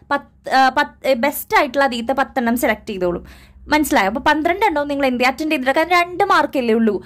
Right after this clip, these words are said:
അപ്പൊ അതുകൊണ്ട് അധികം സമയമൊന്നും പോകാനില്ല. അവിടെ എഴുതി ഉണ്ട്, ദേ നോക്കിയേ, answer the questions with the two or three sentences. രണ്ടോ മൂന്നോ sentence വെച്ചിട്ട് മാത്രം നിങ്ങൾ രണ്ട് മാർക്കിന്റെ ക്വസ്റ്റ്യൻ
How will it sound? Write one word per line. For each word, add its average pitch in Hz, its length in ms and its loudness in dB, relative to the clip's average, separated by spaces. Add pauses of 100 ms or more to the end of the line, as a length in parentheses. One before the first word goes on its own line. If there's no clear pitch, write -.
(200)
അപ്പൊ 285 120 2
അതുകൊണ്ട് 311 240 2
അധികം 330 220 0
സമയമൊന്നും 302 500 -2
പോകാനില്ല. 262 440 2
അവിടെ 262 200 2
എഴുതി 262 300 -4
ഉണ്ട്, 254 180 -2
ദേ 247 100 -2
നോക്കിയേ, 240 360 -4 (320)
answer 277 220 -2
the 330 100 -2
questions 294 500 -6
with 269 120 -8
the 311 80 -6
two 381 240 -2
or 285 220 4
three 285 300 -6
sentences. 208 720 -4 (240)
രണ്ടോ 320 640 2
മൂന്നോ 349 540 0
sentence 240 440 -4
വെച്ചിട്ട് 233 280 -4
മാത്രം 247 500 2
നിങ്ങൾ 233 220 0
രണ്ട് 220 280 0
മാർക്കിന്റെ 233 380 0
ക്വസ്റ്റ്യൻ 233 380 -4